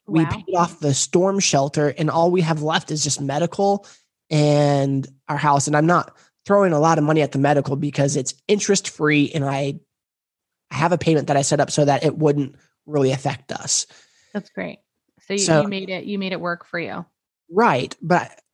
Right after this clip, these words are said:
Speaker 1: here's the thing is, there was that line in the sand moment, and then there was an opportunity not to follow through with it.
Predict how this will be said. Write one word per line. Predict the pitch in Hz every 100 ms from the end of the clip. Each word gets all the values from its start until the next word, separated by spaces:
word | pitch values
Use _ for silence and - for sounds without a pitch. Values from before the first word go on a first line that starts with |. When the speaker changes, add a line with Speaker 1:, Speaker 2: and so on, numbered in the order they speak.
| _
Speaker 1:
here's | 147 208 165
the |
thing | 139 202 185
is, | 131 139 - _ _ _ _ 160
there | 170 170
was | 185
that | 170 -
line | 151 165 190 202 196
in | 175
the | 156
sand | 151 165
moment, | 202 247 294 - _ _ _ _ _ _ _ _ _ _ -
and | 175 185
then | 190
there |
was | 175
an | 170
opportunity | 165 160 - 165
not | 156 139
to | 135
follow | 147 139
through | 131 180
with | 143 127
it. | 139